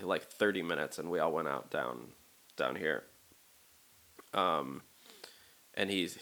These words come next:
he spent the night. <laughs> He slept on the couch, okay? We didn't share a bed together. I know what you guys are thinking. Him and I probably cuddled, right?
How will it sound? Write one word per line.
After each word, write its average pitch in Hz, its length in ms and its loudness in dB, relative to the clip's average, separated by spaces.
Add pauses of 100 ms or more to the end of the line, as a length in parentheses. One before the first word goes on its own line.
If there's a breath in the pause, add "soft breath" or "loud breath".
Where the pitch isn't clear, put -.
(140)
he 98 80 -4
spent 87 300 0
the 90 80 -2
night. - 460 0 (180)
<laughs> - 140 -6 (680 loud breath)
He 123 60 0
slept 147 320 10
on 147 100 12
the 139 80 12
couch, 117 380 12
okay? 104 300 10
We 110 140 10
didn't 117 160 10
share 113 260 12
a 107 40 12
bed 101 320 6
together. 64 500 -2 (540)
I 87 60 -8
know 90 100 0
what 104 100 4
you 110 60 4
guys 107 200 8
are 107 60 4
thinking. 98 420 2
Him 98 160 0
and 98 80 4
I 95 100 6
probably 95 340 6
cuddled, 87 460 4
right? 85 320 4